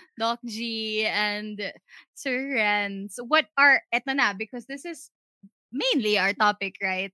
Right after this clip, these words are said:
It, heartbreaks that turn into heart growths, diba? You just, it's just a matter of shifting, diba? Masakit siya, it doesn't make sense in the moment,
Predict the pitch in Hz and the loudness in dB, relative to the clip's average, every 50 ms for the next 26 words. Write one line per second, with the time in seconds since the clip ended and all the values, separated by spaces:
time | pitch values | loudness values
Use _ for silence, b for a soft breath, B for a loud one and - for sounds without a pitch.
0 | _ - 185 - 180 185 _ _ _ _ _ _ _ - 196 - _ - - 180 | _ -16 -14 -14 -14 -16 _ _ _ _ _ _ _ -20 -20 -20 _ -16 -6 0
1 | 208 226 240 254 254 - 247 240 240 247 - - - - - - - - - 202 | 4 4 4 4 2 2 2 2 2 2 0 -6 -16 -14 -14 -16 -16 -10 -6 -4
2 | 208 190 - 240 233 233 226 - 233 220 190 208 208 214 - 202 185 190 196 190 | -4 -2 0 0 0 0 0 -2 -4 -2 0 -2 -2 -2 -4 -8 -10 -6 -4 -4
3 | 190 196 214 208 - - - 208 185 185 180 190 214 226 208 247 269 - - _ | -4 -4 -6 -8 -12 -12 -10 -6 -4 -2 -2 0 0 0 0 -2 -4 -4 -8 _
4 | _ _ - 247 247 254 - 320 - 311 277 254 240 254 254 277 262 233 202 - | _ _ -4 -4 -4 -4 -4 -4 -2 0 2 4 2 2 2 -2 -4 -4 -4 -4
5 | - - - 214 220 - - - 254 247 269 262 240 247 240 233 226 - 220 - | -4 -2 -2 -2 -2 -4 -6 -6 -4 -2 0 2 2 2 4 2 2 0 0 -2
6 | 226 - - 269 269 269 262 247 - 208 196 196 180 - 190 190 - - 277 285 | -4 -2 2 4 4 4 4 2 0 -2 -4 -4 -6 -8 -8 -8 -4 0 2 4
7 | 285 277 269 285 269 269 262 262 262 262 254 262 254 254 247 | 4 4 2 2 2 2 4 4 4 4 4 4 4 2 0